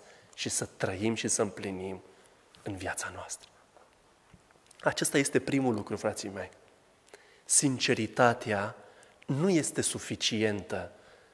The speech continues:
pentru a fi mântuiți. Este esențială, dar nu este suficientă. Ci sinceritatea care ne conduce la o schimbare continuă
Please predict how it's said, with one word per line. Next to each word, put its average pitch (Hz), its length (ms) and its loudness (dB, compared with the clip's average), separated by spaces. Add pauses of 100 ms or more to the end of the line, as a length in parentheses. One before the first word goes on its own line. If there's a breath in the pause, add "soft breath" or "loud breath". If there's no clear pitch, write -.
(180 soft breath)
pentru 107 300 0
a - 20 0
fi - 160 -4
mântuiți. 90 640 -10 (760 soft breath)
Este 131 320 6
esențială, 110 1120 6 (800)
dar - 260 -2
nu 120 80 -4
este 98 320 -4
suficientă. - 720 -6 (1300 soft breath)
Ci - 160 0
sinceritatea 117 880 2
care 117 220 4
ne 113 140 2
conduce 110 760 2 (540 loud breath)
la 107 540 2 (400)
o 113 100 -4
schimbare 117 840 2
continuă 107 920 -2